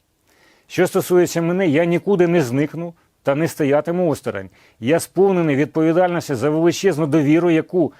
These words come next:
висловили мені та моїй команді під час виборів ви, шановні містяни. Ви довірили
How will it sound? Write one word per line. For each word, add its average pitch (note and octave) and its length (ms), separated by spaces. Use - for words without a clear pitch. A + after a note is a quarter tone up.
висловили C#3 560
мені E3+ 380
та - 100
моїй C#3+ 260
команді D3+ 420
під C3+ 180
час C#3 320
виборів A#2+ 520
ви, A#2+ 360
шановні C3 460
містяни. G#2+ 460
Ви C#3 140
довірили E3 760